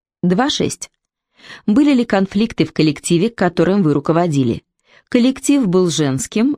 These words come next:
но и в женском коллективе можно предотвращать конфликты. Комментарии примерно такие же, как и в предыдущем случае, только здесь уже речь идет не о сплетнях,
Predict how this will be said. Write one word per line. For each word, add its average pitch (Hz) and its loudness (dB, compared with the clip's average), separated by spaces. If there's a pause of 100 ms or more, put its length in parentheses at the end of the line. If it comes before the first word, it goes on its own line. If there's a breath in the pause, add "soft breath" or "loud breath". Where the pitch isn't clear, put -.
(120)
но 208 2
и 208 2
в 147 0
женском 143 -2
коллективе 233 0
можно 185 0
предотвращать 190 0
конфликты. - -4 (1080)
Комментарии 285 4
примерно 269 2
такие 233 0
же, 196 -2
как 156 -2
и 170 2
в 170 -8
предыдущем 165 0
случае, 170 -2 (380 loud breath)
только 233 0
здесь 185 0
уже 180 2
речь 185 0
идет 165 -2
не 165 2
о 143 -2
сплетнях, 151 -2